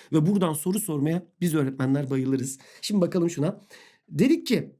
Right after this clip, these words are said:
ikiz kenar üçgenin yardımcı elemanları, yardımcı elemanlarından biri simetri ekseni.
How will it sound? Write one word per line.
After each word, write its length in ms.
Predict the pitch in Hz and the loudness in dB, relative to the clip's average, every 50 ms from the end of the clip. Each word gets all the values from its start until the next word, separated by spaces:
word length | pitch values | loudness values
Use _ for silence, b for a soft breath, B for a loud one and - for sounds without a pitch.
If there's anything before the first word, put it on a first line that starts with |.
| _ - | _ -2
ikiz 360 | 214 202 - 302 330 - - | 0 0 0 -2 -6 -6 -4
kenar 240 | - 247 233 220 208 | -2 0 0 2 0
üçgenin 300 | 190 - - 208 240 277 | 0 -2 -2 0 2 2
yardımcı 540 | 262 233 208 196 190 185 202 202 170 214 233 | 2 2 2 2 2 2 0 0 0 0 -2
elemanları, 580 | 214 175 156 147 139 120 120 131 170 226 - - | -2 0 0 0 0 0 0 0 -2 -2 0 2
yardımcı 420 | 185 185 196 196 208 220 190 214 | 2 2 2 0 -2 -2 0 0
elemanlarından 640 | 226 220 208 202 196 196 190 180 170 175 165 160 180 | 0 0 2 0 2 2 0 0 0 0 0 0 0
biri 160 | 202 277 339 | 0 0 0
simetri 540 | 339 - - - 233 220 214 208 208 214 208 | -2 -2 -4 -4 0 0 0 0 0 -2 -2
ekseni. 360 | 170 147 - - 107 95 - | -2 -2 -4 -8 -10 -10 -12